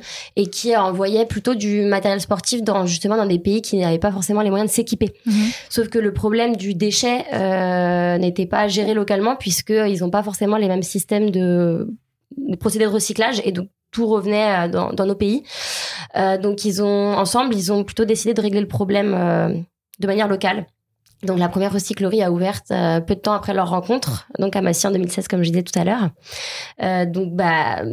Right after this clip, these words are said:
Speaker 1: la grande vision de l'association, c'est forcément de transformer le déchet sportif en ressource au départ, mais aussi par nos boutiques de le rendre, euh, le sport plus accessible à tous. Euh,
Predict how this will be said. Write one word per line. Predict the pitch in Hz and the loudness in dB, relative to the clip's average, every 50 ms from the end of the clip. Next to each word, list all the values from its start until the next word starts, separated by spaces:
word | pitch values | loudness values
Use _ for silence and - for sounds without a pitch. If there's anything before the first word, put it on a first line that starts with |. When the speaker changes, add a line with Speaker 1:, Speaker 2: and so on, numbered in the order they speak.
| 123 - - - _ - | -6 -6 -8 -12 _ -4
Speaker 1:
la | - - 180 | -2 -2 0
grande | 180 185 208 214 | 0 0 0 0
vision | 202 180 220 220 | 0 0 2 2
de | 214 | 2
l'association, | 208 196 196 202 180 - 233 247 | 0 0 0 -2 0 0 0 0
c'est | 240 226 196 180 180 | 0 0 0 -2 -2
forcément | - - - - - 202 214 | -4 -8 -6 -2 0 0 0
de | 214 | 0
transformer | 208 - 208 196 - 202 202 202 | 0 -2 -2 0 0 0 2 2
le | 208 208 | 2 0
déchet | 196 165 196 185 | 0 0 0 -2
sportif | - - 175 - - 175 | -2 -4 -4 -4 -2 0
en | 208 202 190 | 0 0 2
ressource | 196 196 196 233 240 233 - - 190 | 0 0 0 -2 -2 -2 -2 -4 -2
au | |
départ, | 180 190 180 208 220 262 - - _ _ _ - | -2 0 0 0 0 0 -2 -8 _ _ _ -4
mais | 202 196 | -2 0
aussi | 202 190 - 226 262 262 - - - _ _ _ - | 0 0 0 0 0 -2 -4 -6 -14 _ _ _ -2
par | - 220 220 | 0 2 2
nos | 214 208 | 2 2
boutiques | 202 196 - - 226 214 | 0 -2 -2 -2 0 2
de | 214 196 | 2 2
le | 196 | 2
rendre, | 185 202 202 202 190 190 | 2 0 0 0 0 0
euh, | 185 185 180 175 180 170 175 180 180 | 2 2 2 2 2 2 2 2 2
le | 185 | 0
sport | 175 - 226 220 - | 0 0 0 -2 -2
plus | - 208 | -2 -2
accessible | 208 202 - 190 - - - - - - _ _ _ - | -2 0 0 0 0 0 -2 -2 -6 -8 _ _ _ -8
à | - 175 | -6 -6
tous. | 180 - - - - - - - - - - - - - - - - - - - - - | -6 -6 -6 -6 -6 -8 -8 -12 -14 -16 -14 -12 -10 -10 -10 -10 -12 -12 -16 -14 -10 -6
Euh, | - - - - - 50 50 - - - - | -4 -2 -2 -2 -2 -4 -4 -4 -4 -4 -4